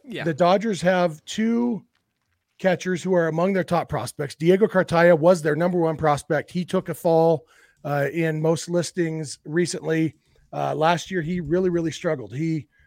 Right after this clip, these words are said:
Speaker 2: he had four hundred and three plate appearances, and he batted one eighty-nine, had a six fifty-six O P S, really, really struggled at double A. The other one is Dalton Rushing, who, after being drafted, uh, in twenty twenty-two, he played in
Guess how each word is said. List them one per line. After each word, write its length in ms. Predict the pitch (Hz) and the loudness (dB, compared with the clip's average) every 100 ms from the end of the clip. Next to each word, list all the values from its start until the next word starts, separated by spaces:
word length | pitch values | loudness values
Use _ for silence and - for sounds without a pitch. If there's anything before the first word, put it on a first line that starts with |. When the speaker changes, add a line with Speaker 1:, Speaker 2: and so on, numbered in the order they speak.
| _ - _ | _ -20 _
Speaker 2:
he 320 | _ 175 165 165 | _ -4 -2 0
had 220 | 170 175 | 0 0
four 180 | 196 196 | 0 0
hundred 140 | 196 | 0
and 100 | 170 | -2
three 160 | 185 175 | -2 0
plate 240 | 175 175 | 2 0
appearances, 560 | 156 170 165 147 160 143 | 0 0 -2 -2 -4 -4
and 120 | 156 | -4
he 80 | 147 | 0
batted 260 | 170 151 | 0 0
one 160 | 131 160 | -2 0
eighty-nine, 540 | 165 156 147 143 147 | 0 0 -2 -2 -2
had 120 | 139 139 | -2 -4
a 60 | |
six 220 | - 180 | -4 -6
fifty-six 480 | - 160 143 - 151 | -8 -10 -8 -6 -4
O 100 | 147 | -4
P 180 | 135 143 | -2 0
S, 320 | 139 135 - - - - - _ | 0 -2 -6 -12 -20 -20 -20 _
really, 280 | 170 214 220 | 6 8 8
really 300 | 196 202 190 | 6 4 2
struggled 440 | - 196 180 175 | 0 0 2 0
at 120 | 151 131 | -2 -2
double 320 | 151 147 143 | 0 2 2
A. 260 | 139 143 - _ _ | 2 0 -4 _ _
The 100 | 160 | 6
other 100 | 190 | 6
one 140 | 190 175 | 6 0
is 80 | |
Dalton 280 | 143 170 143 | 2 0 0
Rushing, 400 | 151 180 - 214 | -2 -2 -2 -4
who, 400 | 156 175 165 147 _ _ _ | 0 4 4 2 _ _ _
after 320 | 151 165 208 | -2 -2 -2
being 240 | 165 170 143 | -2 -2 -2
drafted, 600 | 156 170 175 202 185 - - | 2 2 2 -2 -2 -4 -6
uh, 260 | 160 151 147 | -4 -2 -4
in 300 | 170 156 156 | -6 -8 -8
twenty 240 | 143 175 160 | -8 -6 -6
twenty-two, 720 | - 156 139 214 226 233 - _ _ _ _ - | -6 -8 -6 -2 2 2 0 _ _ _ _ -6
he 420 | 175 160 156 151 | -2 0 0 -2
played 420 | - 175 170 170 | 2 4 4 2
in 580 | 180 170 156 151 151 | -2 -4 -2 -4 -6